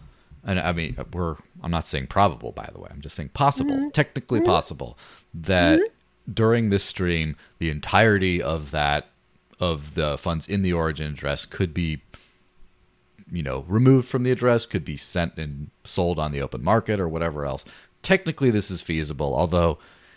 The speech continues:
Speaker 2: Could
Speaker 1: who
Speaker 2: happen.
Speaker 1: it, because it has to be, it's an entity that is connected to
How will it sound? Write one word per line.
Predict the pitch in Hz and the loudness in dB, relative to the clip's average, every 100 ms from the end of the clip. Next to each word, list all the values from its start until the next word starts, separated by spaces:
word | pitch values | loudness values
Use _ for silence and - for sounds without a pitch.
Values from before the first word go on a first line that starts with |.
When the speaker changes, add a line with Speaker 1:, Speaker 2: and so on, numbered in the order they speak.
| _ _ | _ _
Speaker 2:
Could | - 415 | 4 8
Speaker 1:
who | |
Speaker 2:
happen. | 330 - 208 - _ | 8 6 -6 -10 _
Speaker 1:
it, | - - 104 | -10 -8 -4
because | 110 - - 143 147 139 127 - - _ _ - _ _ _ _ _ | -4 -4 0 8 8 8 4 -4 -10 _ _ -20 _ _ _ _ _
it | 104 - | -2 0
has | - 135 - | 4 4 4
to | 131 | 0
be, | 117 113 101 | 2 0 -2
it's | 98 | -4
an | 104 | -2
entity | 101 107 101 95 | 0 2 2 2
that | 87 82 | 0 0
is | 80 73 - _ _ _ _ _ _ _ _ _ _ | 0 -4 -8 _ _ _ _ _ _ _ _ _ _
connected | - 107 110 - 98 - | 0 4 4 2 -2 -2
to | - 120 113 101 | 0 0 0 -4